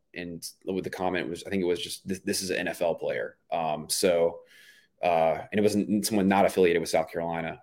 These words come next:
Um, so, and, and going back and going through that safety group, it was really the, the, the safety position might have been one of the bigger overhauls for us. Um, there was kind of a group there that was just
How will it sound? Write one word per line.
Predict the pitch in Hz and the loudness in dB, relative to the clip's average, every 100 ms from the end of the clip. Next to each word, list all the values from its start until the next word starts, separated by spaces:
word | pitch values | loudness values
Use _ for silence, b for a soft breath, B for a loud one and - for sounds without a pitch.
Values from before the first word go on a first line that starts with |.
| - | 0
Um, | 98 90 85 85 - _ _ - | 4 4 2 -2 -12 _ _ -14
so, | - 107 98 92 90 - - _ - | 2 6 10 10 8 4 -8 _ 0
and, | 104 | 4
and | 101 104 98 | 6 4 10
going | 127 135 104 | 12 12 12
back | 110 107 107 | 10 8 6
and | 98 | 8
going | 113 113 101 | 10 10 8
through | 110 110 107 98 - - - | 6 8 10 8 4 -6 2
that | 104 95 | 2 2
safety | - 104 104 92 | 2 2 2 -2
group, | 92 95 92 - | 2 4 4 4
it | 117 | 4
was | 120 95 | 6 8
really | 131 123 104 - B B B B B _ - | 10 10 10 6 B B B B B _ 6
the, | 110 | 6
the, | 95 107 - | 8 4 2
the | 110 | 6
safety | 135 160 160 | 8 8 4
position | 120 98 107 - 95 | 0 4 4 2 0
might | 95 101 | 4 4
have | 98 | 4
been | 101 95 - - | 2 0 -4 -4
one | 104 | -2
of | |
the | - | -2
bigger | - 98 98 - | -2 0 2 0
overhauls | 92 98 95 98 101 104 104 - - | 0 0 4 6 6 6 0 -8 -12
for | - 90 | -2 0
us. | 87 87 - - - | 2 0 -2 -6 -6
Um, | 95 90 87 | -4 -4 2
there | 92 | 4
was | 104 98 | 4 2
kind | 107 101 | -2 0
of | |
a | 92 | 0
group | - 98 98 | 0 -4 2
there | 95 92 | 4 6
that | 90 90 | 4 2
was | 85 | -4
just | 87 | -8